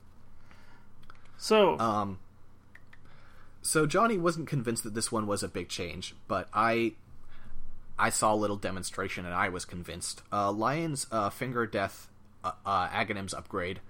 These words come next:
Speaker 2: has a bigger A O E now. It used to be two hundred, now it's three hundred. And seeing that used, seeing how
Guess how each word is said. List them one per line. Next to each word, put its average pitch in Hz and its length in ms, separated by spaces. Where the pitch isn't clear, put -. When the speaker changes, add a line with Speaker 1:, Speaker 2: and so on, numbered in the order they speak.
Speaker 2:
has 120 320
a 110 80
bigger 113 340
A 107 180
O 95 120
E 95 80
now. 80 220
It 76 140
used 107 260
to 107 60
be 101 120
two 117 240
hundred, 104 320
now 95 160
it's - 140
three 95 280
hundred. 80 380
And 113 200
seeing 160 520
that 117 260
used, 95 460
seeing 113 320
how 87 280